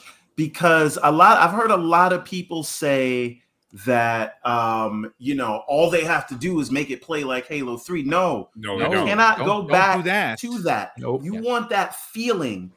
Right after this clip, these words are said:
Speaker 1: but giving us that feeling in twenty twenty-one, you have to do very different things to
Speaker 2: Mm-hmm.
Speaker 1: make us feel the same impulses and urges and excitement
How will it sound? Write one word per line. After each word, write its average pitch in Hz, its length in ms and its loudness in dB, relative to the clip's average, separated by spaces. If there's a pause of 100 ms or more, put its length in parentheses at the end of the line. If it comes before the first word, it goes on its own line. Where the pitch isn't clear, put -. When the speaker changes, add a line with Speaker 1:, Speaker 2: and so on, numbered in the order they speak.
(200)
Speaker 1:
but 131 240 -6
giving 226 300 -4
us 226 160 -6
that - 320 -6
feeling 202 480 -4
in 165 200 -6
twenty 202 320 -8
twenty-one, 180 760 -6 (200)
you 151 100 -8
have 190 280 -2
to 185 60 -14
do 175 240 -8 (100)
very 180 360 2
different 165 460 -4
things 160 540 -6 (100)
to 98 80 -16
Speaker 2:
Mm-hmm. 104 200 -6
Speaker 1:
make 160 200 -2
us 151 160 -4
feel 180 800 -2 (200)
the 147 100 0
same 175 380 -4 (100)
impulses 165 640 -2
and 139 180 -6
urges 165 380 -2
and 143 100 -2
excitement 156 640 -2